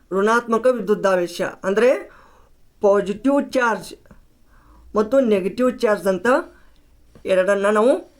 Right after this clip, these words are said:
ನೋಡ್ತೀವಿ. ಓಕೆ, so ಇಲ್ಲಿ ಸಿಂಪಲ್ ಆಗಿ ನಿಮಗೆ ಹೇಳ್ಬೇಕಂದ್ರೆ ಇದು ನೋಡಿ,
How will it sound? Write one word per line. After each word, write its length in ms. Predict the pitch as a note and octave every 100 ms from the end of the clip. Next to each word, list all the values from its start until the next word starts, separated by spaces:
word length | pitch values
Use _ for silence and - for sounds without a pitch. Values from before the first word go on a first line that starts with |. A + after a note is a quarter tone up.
| _ F#3
ನೋಡ್ತೀವಿ. 520 | F3+ D#3 E3+ - - - _ _ - - - B3+ A#3+ _ _ _ _ _ _ _ _ _ _ _ -
ಓಕೆ, 260 | - F#3+ - - - _ _ _ - - - _ _ - _ - - -
so 120 | F#3
ಇಲ್ಲಿ 360 | F3+ F#3 G3+ G#3+
ಸಿಂಪಲ್ 360 | G#3+ F3+ F#3+ G3
ಆಗಿ 120 | G3+
ನಿಮಗೆ 260 | G3+ G3
ಹೇಳ್ಬೇಕಂದ್ರೆ 540 | F#3 F#3 F#3 F#3 - E3 C4+ C4 - - - - - - - - - _ _ - - _ _ _ _ -
ಇದು 160 | A3+
ನೋಡಿ, 200 | A3+ G#3